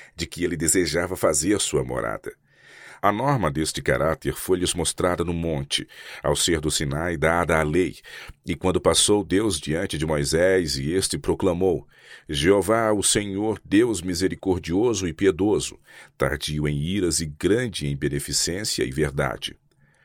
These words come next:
Mas por si mesmos eram eles incapazes de atingir este ideal.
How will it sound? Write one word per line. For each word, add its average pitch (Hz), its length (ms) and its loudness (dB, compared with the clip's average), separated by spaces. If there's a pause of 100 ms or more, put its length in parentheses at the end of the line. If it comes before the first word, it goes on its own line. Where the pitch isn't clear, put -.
(160)
Mas 135 280 0
por 151 180 -2
si - 140 2
mesmos 131 480 0
eram 92 240 2
eles 85 260 2
incapazes 82 680 0
de 71 180 -2
atingir 76 680 -4
este 71 300 -4
ideal. 57 480 -2